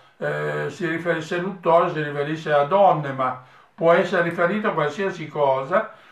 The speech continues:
mentre invece una personalità etica approfondisce, cerca di, di, di,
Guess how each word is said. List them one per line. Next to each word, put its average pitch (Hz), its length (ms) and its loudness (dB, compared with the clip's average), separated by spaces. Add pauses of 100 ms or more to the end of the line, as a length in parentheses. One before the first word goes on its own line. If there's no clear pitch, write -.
(160)
mentre 233 400 0
invece 226 640 2
una 170 480 2
personalità 190 760 2
etica 254 500 0
approfondisce, 247 920 0
cerca 196 380 -4
di, 156 200 -8 (600)
di, 175 380 -6
di, 160 640 -4